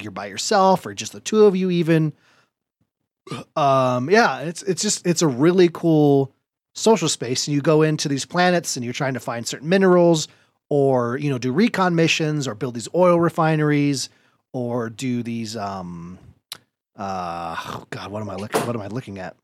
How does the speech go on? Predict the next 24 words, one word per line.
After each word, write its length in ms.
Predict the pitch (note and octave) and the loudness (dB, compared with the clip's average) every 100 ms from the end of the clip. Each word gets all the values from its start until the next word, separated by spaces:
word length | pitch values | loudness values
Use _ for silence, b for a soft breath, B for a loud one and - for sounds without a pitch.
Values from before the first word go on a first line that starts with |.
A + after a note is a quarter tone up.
| _ | _
Um, 640 | C#3 C3 A#2+ A#2 G#2+ G2+ - _ b b b - | -4 -2 -2 -4 -6 -10 -14 _ b b b 2
you 120 | A3 | 2
know, 80 | F3+ | 4
just 160 | D#3 | 2
move 160 | F#3 D#3 | 2 4
around 180 | E3 D#3+ | 2 2
with, 80 | |
like, 160 | D3 C#3 | 0 0
the 80 | C#3+ | 0
V 200 | C#3 D3 | 0 2
I 80 | C3+ | 0
P 280 | D3 C#3+ | -2 0
and 100 | C3+ | 0
stuff, 380 | B2+ C3 A#2 B2 | -2 -4 -4 -6
and 100 | B2 A#2+ | -10 -10
it's, 160 | - | -8
it's 220 | D#3+ D#3+ | -8 -6
a 80 | C#3 | -6
real, 280 | D3 A#3+ A3 | -2 2 2
it's 200 | F3 D#3+ | 2 0
a 20 | |
really 280 | D#3 D3 C3+ | 2 4 2
cool 200 | B2 B2 | -2 -6
experience, 640 | A2 - G#2+ F#2 - - | -8 -10 -10 -10 -12 -14